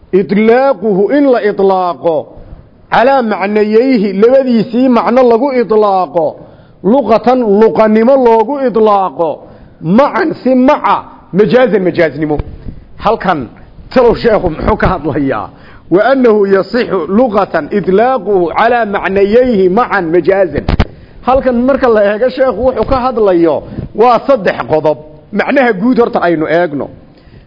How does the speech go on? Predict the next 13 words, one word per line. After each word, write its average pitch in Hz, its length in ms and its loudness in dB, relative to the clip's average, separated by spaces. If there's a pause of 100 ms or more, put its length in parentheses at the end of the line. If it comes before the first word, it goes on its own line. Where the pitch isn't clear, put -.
(120)
Waxa 233 200 4
weeye 262 120 4
mushtarag 233 520 0
baynu 214 280 2 (100)
ogeyn. 135 260 -2 (640)
Laba 233 240 2
macno 233 340 0
iyo 247 180 2
wax 254 140 -2
ka 247 120 -2
badan 214 300 -2
buu 190 160 -2
yeelanayay. 190 760 2